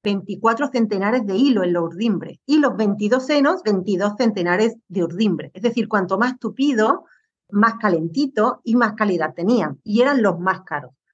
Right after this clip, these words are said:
Para que os hagáis una idea, la vara, que era,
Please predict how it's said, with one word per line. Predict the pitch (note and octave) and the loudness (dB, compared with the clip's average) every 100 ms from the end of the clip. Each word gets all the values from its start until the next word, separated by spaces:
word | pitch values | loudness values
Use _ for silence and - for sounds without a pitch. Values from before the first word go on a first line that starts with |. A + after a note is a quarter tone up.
| _ - | _ -2
Para | G#3+ G#3 | 0 0
que | G3 | 0
os | |
hagáis | G#3 G3+ A#3+ | 0 2 0
una | A3+ F#3 | 0 0
idea, | F#3+ C#4 A3+ G#3+ - _ _ _ - | 0 2 2 0 -4 _ _ _ -4
la | F3 | 0
vara, | F3 B3 B3+ G#3+ C4 - | 2 4 4 2 0 -6
que | G3 | -6
era, | G3 F#3+ F3 | 0 2 2